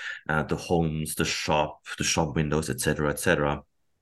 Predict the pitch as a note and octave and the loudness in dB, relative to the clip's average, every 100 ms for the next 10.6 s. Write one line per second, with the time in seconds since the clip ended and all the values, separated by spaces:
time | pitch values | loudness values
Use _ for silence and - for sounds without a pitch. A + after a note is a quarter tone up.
0 | _ _ _ - - B2+ B2 G2+ A2 G#2+ | _ _ _ -12 -4 -2 0 0 0 2
1 | G2+ G2+ F2+ F2 E2 E2 E2 D2+ C#2 - | 0 0 0 0 0 0 2 2 0 0
2 | C#2+ - - - - G#2+ G#2 G#2 F#2+ B2 | 0 0 -2 -2 -2 0 0 0 0 0
3 | F3 - - - D2 C#2+ - E2+ F2 F#2+ | -2 -4 -10 -4 -2 -2 -2 0 0 2
4 | A#2 B2+ C#3 A#2+ D2 C#2 C#2 - - - | 0 0 -4 -2 0 0 -2 -8 -10 -10
5 | - - - - - - _ _ - - | -10 -12 -12 -14 -18 -20 _ _ -4 0
6 | G#2+ A2+ G#2 - G2 F#2+ G2+ - A2+ - | 2 2 -2 -2 0 2 2 2 0 2
7 | G#2+ A2+ - A2+ A2+ A2+ G#2 G#2+ - A2+ | 0 0 -2 -2 0 0 2 0 0 0
8 | A#2 G#2+ E2+ E2+ E2 - E2 D#2 - - | 2 0 0 -2 -4 0 2 2 0 -4
9 | - F2+ F2+ G2 G2+ - - - - D#2+ | -2 0 2 0 -2 -4 -4 -4 -4 0
10 | D#2 D2+ D#2 D2+ D2 C#2+ | 2 0 0 0 0 -2